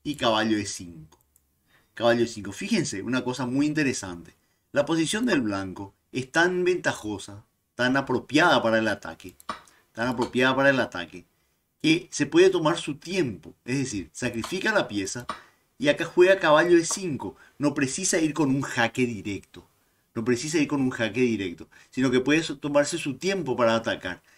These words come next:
porque esto está muy flojo, porque este caballo está muy lejos. Ahora hay una amenaza. La amenaza es dama jaque, mueve el rey acá, única, y dama entra en F siete con jaque. Entonces te capturé otro peón de la protección de tu enroque.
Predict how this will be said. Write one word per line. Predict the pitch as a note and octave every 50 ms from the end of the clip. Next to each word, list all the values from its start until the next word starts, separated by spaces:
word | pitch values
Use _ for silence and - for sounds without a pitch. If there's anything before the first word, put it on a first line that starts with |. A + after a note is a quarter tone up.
| _ _ _ _
porque | - C#3+ C#3 D3+ D3
esto | D3 D3+ F3+
está | E3 E3+ E3+
muy | F3 F3+ F3
flojo, | E3 - G3 G3 - C3+ A#2
porque | G#2+ A#2 A2+ A#2
este | A2 A2+ A#2+
caballo | B2+ B2 A#2+ B2+
está | C3+ B2+ A#2+
muy | B2+ A#2+ A2
lejos. | G2 G#2 A#2 - - - - - _ _ _ _ _ _ _ _ _ _ _ _ - _ -
Ahora | - G#2+ A#2 B2+ C#3+
hay | E3
una | F3+ F#3+ F#3+
amenaza. | F#3+ F3 C#3+ A#2+ G#2 G2 F#2 - - - -
La | - G#2+
amenaza | A2 A2+ G#2+ A#2 C3+ D3 - B2+ G2
es | F2 F2 - - _ _ _
dama | F#2 G2+ A2+ A#2+ C3 C3
jaque, | - - D#3 D#3+ D#3+ D#3 - F3 F3 - _ _ _ _ _ _ _ _ _ _ _ _ _ _ _ _ _ _ _ _ _ -
mueve | G2+ A2 A#2+ C3 C#3+ D3+ D3
el | C#3 B2+
rey | C3 C3+ C#3
acá, | C#3 B2 B2 C#3+ D3 D#3 -
única, | D3+ C#3 C#3+ D#3 E3 E3 F3+ F3 - -
y | C#3 A#2+ A2
dama | G#2+ A#2 B2+ C3 C#3 C3 A#2
entra | A#2 A#2+ A#2+ A#2+
en | A2 G#2+
F | G#2+ - - G#2+
siete | - - - A2 A2 A2 - A#2 -
con | - A#2 G#2+ F2
jaque. | - - F#2+ F2+ - - _ _ _ _ _ _ _ _
Entonces | - G#2+ G2 A#2 A#2+
te | A#2+ C#3+
capturé | B2+ D3 C#3+ - C3+ A#2+ A#2 B2+ B2+ - - -
otro | G3 A3+ C4+ A3+ - D#3+ D3+ - -
peón | A2+ G2+ G2 F#2+ F#2 F#2+
de | - A2+ A2+
la | A#2 A#2
protección | A#2 A#2+ - - - - - A2 G#2
de | G#2+ A2
tu | A2 - G2+
enroque. | F#2 E2+ F2+ F2 - _ - _